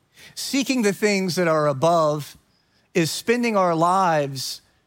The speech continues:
thinking about how we can take parts and pieces and components of heaven and bring them into our homes, our neighborhoods, our world,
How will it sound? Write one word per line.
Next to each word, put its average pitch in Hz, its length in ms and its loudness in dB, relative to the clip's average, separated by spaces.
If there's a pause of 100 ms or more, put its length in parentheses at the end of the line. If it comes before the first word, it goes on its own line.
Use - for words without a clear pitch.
(240)
thinking 226 320 0
about 170 300 0
how 226 260 0
we 220 180 0
can 196 180 -4
take 208 460 -2 (680)
parts 233 500 -2
and 170 320 -4
pieces 208 540 -4
and 170 180 -6
components 190 640 -4
of 170 160 -4
heaven 170 480 0 (340)
and 160 240 -2
bring 208 340 0
them 175 360 0
into 170 680 -2
our 127 220 -2
homes, 175 840 -6 (1080)
our 139 140 0
neighborhoods, 180 1120 -2 (760)
our 143 180 2
world, 147 680 0